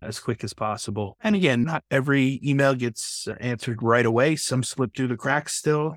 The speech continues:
Uh, I'm trying to find ways to make sure that doesn't happen.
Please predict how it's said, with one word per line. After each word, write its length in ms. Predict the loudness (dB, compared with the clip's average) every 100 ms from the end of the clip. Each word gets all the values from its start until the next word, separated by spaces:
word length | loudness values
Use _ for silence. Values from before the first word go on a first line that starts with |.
| -8
Uh, 140 | -6 -4
I'm 120 | -6
trying 240 | -2 0
to 80 | 2
find 240 | 2 2
ways 360 | 2 0 -2 -8
to 300 | -8 -6 -6 -8
make 320 | -6 -4 -4
sure 160 | -2 -2
that 240 | -2 -4
doesn't 360 | -4 -2 -4 -2
happen. 360 | -2 -2 -4